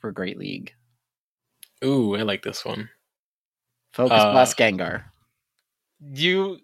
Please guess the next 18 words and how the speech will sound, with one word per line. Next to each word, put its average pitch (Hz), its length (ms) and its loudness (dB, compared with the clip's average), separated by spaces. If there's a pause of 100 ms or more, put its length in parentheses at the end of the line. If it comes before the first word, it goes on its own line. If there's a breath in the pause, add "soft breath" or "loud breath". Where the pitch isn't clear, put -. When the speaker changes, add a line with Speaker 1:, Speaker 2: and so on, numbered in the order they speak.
(100)
Speaker 2:
got 135 280 -2
the 143 120 -10
same 139 220 -6
one 139 120 -4
<laughs> - 20 0
I 160 160 4
was 170 200 0
gonna 185 220 4
say, 147 420 2
'cause 156 160 2
Speaker 1:
<laughs> - 920 2
Speaker 2:
it 143 260 0
literally 156 320 6
gets 139 320 4
so 139 180 2
many 139 220 4
people. 120 500 -6 (280)
Speaker 1:
Yep. - 160 -8